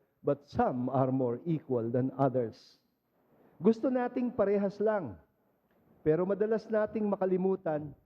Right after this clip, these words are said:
na ang lipunan mismo hindi patas. Madalas, ang napapaboran ay yung malakas, yung sikat, yung may koneksyon,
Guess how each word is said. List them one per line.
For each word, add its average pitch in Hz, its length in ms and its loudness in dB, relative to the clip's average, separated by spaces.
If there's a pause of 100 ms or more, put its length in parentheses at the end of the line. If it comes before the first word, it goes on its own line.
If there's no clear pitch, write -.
(300)
na 269 240 0
ang 269 80 -2
lipunan 277 640 0
mismo 247 320 -4
hindi 214 320 0
patas. 123 720 -6 (1300)
Madalas, 254 720 0 (400)
ang 220 160 2
napapaboran 151 960 -2 (480)
ay 170 160 2
yung 202 80 -2
malakas, 190 720 -2 (560)
yung 196 240 4
sikat, 175 400 -4 (480)
yung 190 160 4
may 214 80 2
koneksyon, 170 720 -2